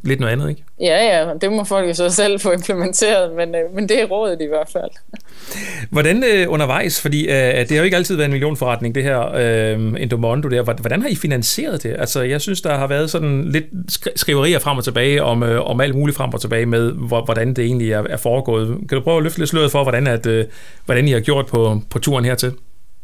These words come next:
Speaker 2: Jamen, vi, øh, vi havde lidt vanskeligt ved at finde... Øh, få institutionelle investorer ombord i begyndelsen, så vi fik nogle, øh, det var egentlig mest venner og bekendte lige i starten, der investerede.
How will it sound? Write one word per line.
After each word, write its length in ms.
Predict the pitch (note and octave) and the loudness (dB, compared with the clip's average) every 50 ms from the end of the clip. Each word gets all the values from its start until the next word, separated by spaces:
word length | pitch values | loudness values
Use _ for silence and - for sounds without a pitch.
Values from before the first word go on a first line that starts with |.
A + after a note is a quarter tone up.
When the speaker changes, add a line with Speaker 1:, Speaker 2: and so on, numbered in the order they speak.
| - - - - - - - - - | -12 -12 -12 -14 -14 -14 -14 -6 0
Speaker 2:
Jamen, 260 | - G3 G#3 G#3+ A3 | 2 2 2 2 2
vi, 240 | A3 A3 A3 A3 G#3+ | 2 2 2 2 2
øh, 320 | G#3+ G#3 G#3 G#3 G#3 G3 F3+ B2+ - - E3+ F3 - - - G3 | 4 4 4 4 4 2 0 0 -2 -4 -8 -8 -8 -8 -4 -2
vi 60 | G#3 | 0
havde 240 | G#3 A3+ A#3+ B3+ C4+ | 2 2 4 4 4
lidt 120 | C4+ B3 A3+ | 2 2 2
vanskeligt 320 | A#3 C4 C4 - B3 F#3+ | 0 0 0 -2 -2 0
ved 80 | G3 G3 | 0 0
at 80 | G3 | 0
finde... 380 | G3 - G3 F3 E3+ E3 E3 D#3+ | 0 0 -2 0 0 0 0 2
Øh, 500 | D#3 D#3 D3+ D3+ D3 D3 D3 D3 D3 D3+ - - - - - - - | 2 4 4 4 4 4 4 2 0 -2 -6 -12 -14 -14 -14 -8 -2
få 220 | - E3+ D#3+ D#3 | 0 2 4 4
institutionelle 720 | D3+ D3+ D3+ D#3 D3+ - E3 D#3 D3+ - F3+ F#3+ G3 F#3+ | 4 2 2 0 -2 -4 -6 -6 -4 0 2 2 2 2
investorer 380 | E3+ D#3+ D#3 - - E3 E3+ E3+ | 0 -2 -4 -4 -2 0 0 0
ombord 280 | D#3+ D#3 D#3+ F3+ F3+ D#3+ | 0 0 2 2 2 2
i 40 | |
begyndelsen, 520 | C#3+ C#3+ D#3 F3 E3+ E3 D#3+ - - D#3 - - - - - - | 0 0 -2 -2 -2 -2 -4 -8 -10 -10 -12 -12 -14 -14 -12 -8
så 220 | - - F#3 F3+ | -4 0 2 2
vi 140 | F3 E3+ F#3+ | 2 0 -4
fik 240 | F#3+ - G#3 F#3 - | -4 -4 -6 -4 -4
nogle, 360 | F#3 F3 E3+ E3+ E3 E3 D#3+ | -4 -2 -2 -2 -2 0 0
øh, 140 | D#3 D#3 D#3 | 2 2 2
det 100 | D#3 D#3+ | 2 2
var 60 | F3+ G3+ | 0 0
egentlig 180 | G#3 G3+ F#3+ | 0 0 2
mest 260 | G#3 A3 G#3 - - | 2 0 0 0 0
venner 200 | F3+ G3+ G#3+ A3 | 0 0 2 2
og 80 | F#3 C#3+ | 0 0
bekendte 420 | D#3 D3+ - A3 G#3 G#3 F#3+ E3 | -2 -2 0 0 0 0 0 -2
lige 120 | D#3 D#3+ F3 | -2 -2 -4
i 40 | F3+ | -4
starten, 400 | - - F#3+ E3+ E3 D#3+ D3+ D3 | -2 -2 0 -2 -2 -2 -2 -2
der 60 | D3 | -2
investerede. 500 | D3 D3 D#3 - - F3+ E3 D3 D3 | -2 -2 -4 -2 0 0 0 0 -2